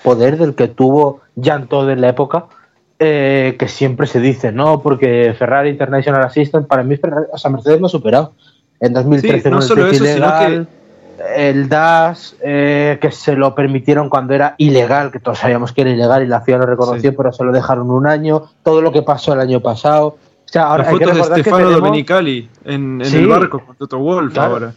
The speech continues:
Speaker 1: O sea, pero hay, hay que recordar que, por ejemplo, este año, o sea, mucha gente dice, "No, porque las paradas son lentas". ¿Por qué tenemos paradas lentas en la Fórmula
Speaker 2: Y
Speaker 1: uno?
Speaker 2: porque las pidió Toto Wolff.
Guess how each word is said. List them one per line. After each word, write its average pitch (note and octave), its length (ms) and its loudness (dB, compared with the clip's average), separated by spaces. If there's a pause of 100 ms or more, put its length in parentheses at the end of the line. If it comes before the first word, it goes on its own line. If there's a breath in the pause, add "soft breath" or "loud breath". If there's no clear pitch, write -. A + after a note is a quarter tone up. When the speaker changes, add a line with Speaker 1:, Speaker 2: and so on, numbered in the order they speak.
Speaker 1:
O - 80 -8
sea, C3 340 -2
pero C#3 180 -2
hay, D3 140 0
hay D#3 120 -2
que D#3+ 100 -2
recordar F#3 480 -2
que, - 80 -4
por C3+ 140 -4
ejemplo, C#3 220 -2
este E3+ 180 0
año, F3+ 360 -2
o - 80 -20
sea, - 140 -2
mucha C#3 240 -2
gente C#3+ 220 0
dice, C3 220 -2
"No, F#3+ 200 0
porque A3+ 220 -2
las E3+ 120 -6
paradas G3+ 460 0
son F#3 160 -2
lentas". F#3+ 400 0
¿Por C3+ 180 -2
qué F#3 120 2
tenemos C#3 340 -2
paradas B2 400 -2
lentas A2 320 -8
en G#2+ 60 -12
la G#2 80 -8
Fórmula A2 320 0
Speaker 2:
Y G2 40 4
Speaker 1:
uno? F#2 80 -6
Speaker 2:
porque C3+ 240 -4
las B2 160 -6
pidió C3+ 920 2
Toto G#3 240 -2
Wolff. D#3+ 360 -2